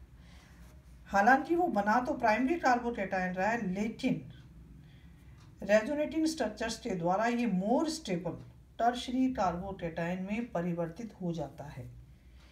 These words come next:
इसी प्रकार से ये जो हमारा second compound है, ये तो ultimately tertiary कार्बोकेटायन ही बना रहा है,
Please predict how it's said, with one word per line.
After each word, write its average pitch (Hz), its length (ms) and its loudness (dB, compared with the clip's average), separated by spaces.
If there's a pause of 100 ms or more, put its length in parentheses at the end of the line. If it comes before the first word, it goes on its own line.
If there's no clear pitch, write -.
(260)
इसी 349 320 2
प्रकार 233 400 2
से - 240 -8 (680)
ये 247 160 4
जो 285 120 2
हमारा 254 280 4
second 262 540 -2
compound 277 520 0
है, 285 240 0 (540)
ये 233 180 2
तो 294 160 2
ultimately 254 840 2 (1500)
tertiary 262 420 6
कार्बोकेटायन 233 880 2
ही 233 200 -2
बना 208 300 0
रहा 175 200 0
है, 233 320 -2